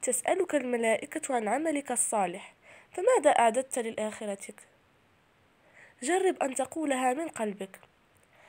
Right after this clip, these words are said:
"أشهد أن لا إله إلا الله،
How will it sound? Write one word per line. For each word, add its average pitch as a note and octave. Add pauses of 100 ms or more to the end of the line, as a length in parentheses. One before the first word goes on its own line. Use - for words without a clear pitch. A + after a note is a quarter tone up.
(240)
"أشهد C4+
أن A#3+
لا B3
إله A#3
إلا C#4
الله، G3+